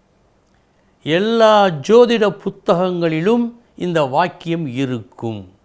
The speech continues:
படித்து பாருங்கள். சாஸ்திரமே சொல்லுகிறது, எல்லா நூல்களும் சொல்கிறது,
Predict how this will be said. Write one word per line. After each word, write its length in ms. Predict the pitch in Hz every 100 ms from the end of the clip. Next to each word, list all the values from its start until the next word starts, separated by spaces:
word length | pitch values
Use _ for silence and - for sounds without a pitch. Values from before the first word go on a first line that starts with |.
| _ _
படித்து 300 | 180 170 -
பாருங்கள். 420 | 104 95 82 73 - _ _ _ _ _ _ _ _ _ _ _ _ _ _ _ _ _ _ _ _ _ _ _ _ _
சாஸ்திரமே 640 | 196 196 190 - 170 165 175
சொல்லுகிறது, 800 | 139 120 107 98 98 110 117 _ _ _ _ _ _ _ _ _ _ _ _
எல்லா 640 | 120 120 147 196 202 196 180
நூல்களும் 800 | 120 131 214 220 196 202 220 202
சொல்கிறது, 880 | - 127 107 104 95 107 131 135